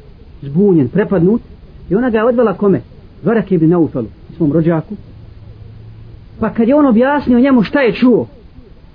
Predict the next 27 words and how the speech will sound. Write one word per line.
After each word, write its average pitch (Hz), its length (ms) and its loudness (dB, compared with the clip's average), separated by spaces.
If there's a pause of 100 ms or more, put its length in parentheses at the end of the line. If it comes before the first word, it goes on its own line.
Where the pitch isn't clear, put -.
(180)
i 190 80 -4
šta 277 120 -2
je 247 100 0
dobio, 247 300 0
šta 311 140 -2
je 269 80 0
rekao 233 260 -2
on? 143 160 -2 (600)
Kaže: 160 240 -2 (580)
"Da 165 100 -2
mi 180 180 2
je 170 80 2
bit 180 220 -4
živ 143 340 0 (1040)
kad 175 140 -6
te 165 120 -2
bude 165 260 -2
tvoj 160 220 -4
narod 139 260 -4
protjerivao, 113 520 -12 (1300)
kad 190 120 -2
te 202 80 0
bude 220 200 4
narod 202 280 2
napadao." 147 480 -2 (500)
Pa 160 60 -4 (140)
kaže: 202 380 -6